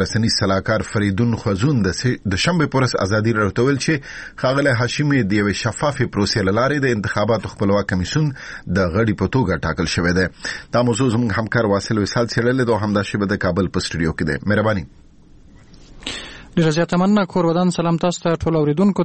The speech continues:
Speaker 2: ته. آه، بالکل لکه څرنګه چې تاسې وویل، د افغان حکومت، آه، اجرایه ریاست څو شېبې وړاندې ازادي راډیو ته تایید کړه چې د ولسمشر او اجرایه رئیس په ګډ توافق سره، آه، سید حفیظ الله هاشمي د انتخاباتو د خپلواک کمیسیون د نوي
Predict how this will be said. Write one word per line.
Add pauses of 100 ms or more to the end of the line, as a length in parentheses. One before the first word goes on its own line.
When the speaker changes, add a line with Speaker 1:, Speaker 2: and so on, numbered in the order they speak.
Speaker 2:
ته. (440)
آه،
بالکل
لکه
څرنګه
چې
تاسې
وویل، (200)
د
افغان
حکومت،
آه،
اجرایه
ریاست
څو
شېبې
وړاندې (520)
ازادي
راډیو
ته
تایید
کړه
چې
د (180)
ولسمشر
او
اجرایه
رئیس
په
ګډ (100)
توافق
سره، (420)
آه،
سید
حفیظ
الله
هاشمي
د
انتخاباتو
د
خپلواک
کمیسیون
د
نوي